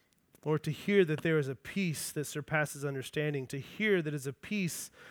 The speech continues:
that is not just temporal or circumstantial, but that is, starts in our hearts as Christ gives us a new heart, new, makes us a new creation,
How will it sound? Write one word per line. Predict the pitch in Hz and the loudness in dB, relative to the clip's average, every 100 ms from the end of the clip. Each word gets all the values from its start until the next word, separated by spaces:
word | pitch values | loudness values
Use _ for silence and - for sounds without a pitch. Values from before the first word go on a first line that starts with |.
| - | -6
that | 170 160 | 0 0
is | 135 | 2
not | 170 180 139 | 2 2 2
just | 165 - | -2 -2
temporal | - 147 - - 196 196 196 185 - | -2 -4 -4 -2 0 0 -2 -4 -6
or | |
circumstantial, | 139 156 143 123 - 185 175 185 170 | -4 -4 -6 -4 0 2 2 -2 -2
but | 147 135 | -2 -2
that | 135 | -2
is, | 135 - - - - | -2 -4 -12 -20 -14
starts | - - 190 165 | -4 4 4 4
in | 170 147 | -2 -2
our | 131 | -2
hearts | - - 214 233 - - - - _ _ _ _ _ _ _ _ | -4 2 2 2 -4 -10 -12 -20 _ _ _ _ _ _ _ _
as | 135 | -10
Christ | - - 180 170 - | -4 2 2 2 0
gives | 180 156 | 0 0
us | 160 | 0
a | 156 | 0
new | 151 175 | 0 0
heart, | - 185 196 - - _ - - | 0 4 4 2 -8 _ -16 -4
new, | 151 175 143 | 0 0 -2
makes | 160 156 | -4 -2
us | 170 | -2
a | 156 | 0
new | 160 | 0
creation, | 170 151 165 185 - 180 | 0 0 2 2 0 -4